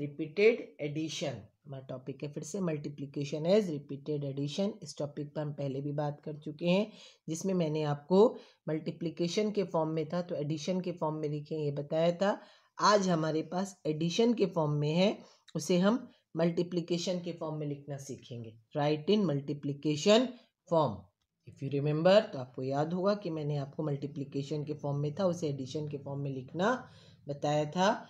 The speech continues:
कि मल्टीप्लिकेशन के फॉर्म में हो तो उसे एडिशन के फॉर्म में कैसे लिखें और इससे रिलेटेड क्वेश्चंस भी कराए थे। आज हम देखेंगे कि हमारे पास एडिशन के फॉर्म में है, उसे हम मल्टीप्लिकेशन के फॉर्म में किस तरीके से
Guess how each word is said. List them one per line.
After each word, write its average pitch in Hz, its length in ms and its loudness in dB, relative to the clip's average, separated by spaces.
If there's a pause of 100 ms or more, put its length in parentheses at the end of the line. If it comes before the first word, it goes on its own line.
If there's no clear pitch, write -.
(280)
कि 156 80 -6
मल्टीप्लिकेशन 147 800 -2
के 170 100 -2
फॉर्म 156 260 -2
में 151 180 0
हो 185 120 2
तो 196 100 -4
उसे 160 180 -4
एडिशन 143 400 -4
के 143 120 -4
फॉर्म 143 260 -6
में 143 160 -2
कैसे 143 320 -4
लिखें 202 520 2 (320)
और 135 80 -8
इससे 151 240 -8
रिलेटेड 147 500 -2
क्वेश्चंस 165 440 -4
भी 175 100 0
कराए 170 460 2
थे। 214 160 8 (2250)
आज 196 260 4
हम 196 140 2
देखेंगे 160 400 -2
कि 214 120 -6
हमारे 160 320 2 (120)
पास 208 320 4
एडिशन 185 460 -2
के 170 140 -4
फॉर्म 151 260 -4
में 156 140 -2
है, 190 80 -2
उसे 175 280 -2
हम 165 100 -2
मल्टीप्लिकेशन 139 800 -6
के 143 120 -4
फॉर्म 143 340 -2
में 240 320 8 (320)
किस 143 200 -8
तरीके 143 420 -4
से 208 240 2